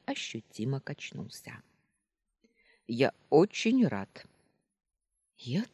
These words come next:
тоже рада», пробормотала она, чувствуя, что не в силах произнести ни слова. Виктор Алексеевич что-то говорил о том, что нужно его другу.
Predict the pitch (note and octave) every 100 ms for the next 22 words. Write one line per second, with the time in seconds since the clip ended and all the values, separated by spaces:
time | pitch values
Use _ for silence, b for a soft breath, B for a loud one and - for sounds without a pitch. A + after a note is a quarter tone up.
0 | _ - E3+ E3+ F3 E3+ F3 E3+ D3+ E3+
1 | E3 _ _ _ _ _ _ - C3+ C3+
2 | C3 D3 E3+ - D#3 A#2 - A2+ A#2 D3
3 | G#3 - B B - - G#3+ C4+ - -
4 | A2+ G2 - - A#2+ A#2+ A2 - - B3
5 | B3+ - D#3 A2 G2 G2 F2+ - G#2 G#2+
6 | - A2 A2+ - G2 G2+ - - _ _
7 | _ _ _ _ _ _ B B B B
8 | - D#4+ - C4 A#3 A3+ - - D4+ C4+
9 | B3 A#3 - G#3 - - D#4 E3+ C#3+ C3
10 | C#3 E3+ G3 - E4 D#4+ - - D#3+ D#3
11 | A3 B3+ F3+ D3 B2 B2 F3 - A2 -
12 | - -